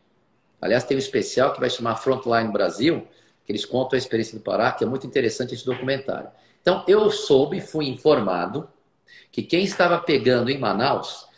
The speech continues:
eram as pessoas de uma renda maior, uma renda mais alta, que ficaram escondido. Aquela velha história, ficou escondido, sai, pega.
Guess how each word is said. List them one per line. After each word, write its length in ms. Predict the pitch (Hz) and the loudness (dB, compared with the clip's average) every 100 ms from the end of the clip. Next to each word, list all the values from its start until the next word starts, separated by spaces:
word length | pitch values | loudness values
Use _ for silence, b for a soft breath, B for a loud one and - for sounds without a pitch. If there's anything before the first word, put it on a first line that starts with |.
| b - | b 0
eram 340 | 110 127 127 - - | 2 2 0 -6 -4
as 220 | 123 - | -2 0
pessoas 520 | 131 - 120 107 98 | -2 0 -2 0 -2
de 80 | 117 | -2
uma 160 | 117 | -2
renda 480 | 101 104 95 98 - - - | -2 -4 -4 -6 -10 -18 -6
maior, 640 | 104 104 95 110 - - | 0 2 4 4 2 -6
uma 120 | 104 | -6
renda 260 | 92 101 95 | -4 -4 -2
mais 240 | 113 95 | -2 0
alta, 400 | 104 127 - 165 B B - | 2 0 0 -8 B B -8
que 140 | 151 | -6
ficaram 460 | 143 160 143 127 139 | -4 0 4 4 2
escondido. 640 | - - 185 131 104 - | -2 -2 -2 -2 -4 -4
Aquela 260 | - 113 110 | -4 0 0
velha 240 | 123 143 | 4 2
história, 400 | - - 110 92 | 2 -2 2 2
ficou 260 | 85 - 117 | 0 -4 -2
escondido, 480 | 113 - 120 117 - | -2 -2 -4 -4 -6
sai, 360 | - 117 135 | 0 0 2
pega. 360 | - 104 82 | 2 2 2